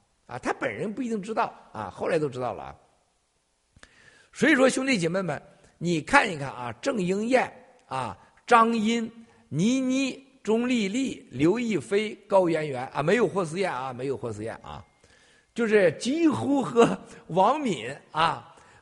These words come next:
曾文儿、田伟、杜明辉儿啊，还有谁呀？啊，还有管彤，哎，管彤啊，中央电台还有管彤啊，中卫的管彤啊，还有朱新宇、徐明儿是吧？赵本山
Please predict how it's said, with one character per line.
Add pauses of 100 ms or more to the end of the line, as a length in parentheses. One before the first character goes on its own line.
(140)
曾
文
儿、
田
伟、 (140)
杜
明
辉
儿 (100)
啊， (320)
还
有
谁
呀？ (920)
啊， (720)
还
有
管
彤，
哎，
管
彤
啊，
中
央
电
台
还
有
管
彤
啊，
中
卫
的
管
彤 (120)
啊， (1160)
还
有
朱
新
宇、 (160)
徐
明
儿 (160)
是
吧？
赵
本
山